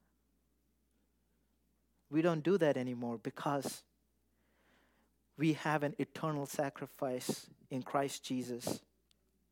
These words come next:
who came, who loved us so much, God loved us so much, He came down to earth. He died on the cross as a symbol of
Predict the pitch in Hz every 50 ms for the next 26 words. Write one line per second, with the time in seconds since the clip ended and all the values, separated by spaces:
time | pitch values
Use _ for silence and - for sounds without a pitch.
0 | _ _ _ _ _ _ _ _ _ _ _ _ _ _ _ _ _ _ _ -
1 | _ - - 151 - - - - 160 160 175 180 165 151 - 151 143 139 143 151
2 | 156 151 - 160 143 - - - 160 156 156 151 151 151 147 - - - - 139
3 | 135 139 143 - - - - 156 147 147 151 147 147 147 131 - - - 156 147
4 | 147 147 147 143 - - - - - 151 151 151 147 139 143 143 151 156 156 -
5 | 147 147 - 147 151 156 156 151 - - _ _ _ _ _ _ _ _ _ _
6 | _ _ _ _ _ _ _ _ _ _ _ _ _ - - 165 156 131 139 143
7 | 147 156 165 156 160 151 147 139 - - - - 147 143 143 143 - - - -
8 | - - _ _ _ _ _ _ _ _ _ _ _ _ _ _ _ _ _ _
9 | _ _ _ _ _ _ _ _ _ _ _ _ _ _ _ _ _ _ _ _
10 | _ _ _ _ _ _ _ _ _ - _ _ 139 143 135 139 143 - - -
11 | - - 170 175 196 196 190 185 170 - 143 135 131 131